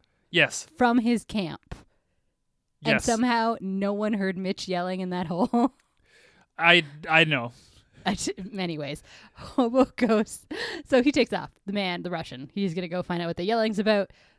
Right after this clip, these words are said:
Speaker 2: Hobo takes the opportunity to go and untie Mitch. Yay. Um,
Speaker 1: Yeah.
Speaker 2: he steals the glove off a table. He shows it to Mitch,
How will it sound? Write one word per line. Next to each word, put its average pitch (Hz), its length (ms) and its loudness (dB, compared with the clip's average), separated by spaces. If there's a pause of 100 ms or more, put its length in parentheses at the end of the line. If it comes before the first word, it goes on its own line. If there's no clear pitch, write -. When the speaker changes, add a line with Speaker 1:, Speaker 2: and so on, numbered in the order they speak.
(160)
Speaker 2:
Hobo 226 260 6
takes 220 220 2
the 202 100 0
opportunity 180 520 -4
to 175 60 -10
go 175 180 -4
and 165 100 -6
untie 165 340 -4
Mitch. - 420 -8 (280)
Yay. 135 260 -10 (340)
Um, 143 400 -8
Speaker 1:
Yeah. 123 160 -8 (120)
Speaker 2:
he 240 160 0
steals 269 340 2
the 214 80 -4
glove 196 300 -2
off 185 180 0
a 170 60 -10
table. 220 400 -2
He 190 80 0
shows 185 260 -2
it 170 100 -14
to 180 60 -10
Mitch, - 460 -8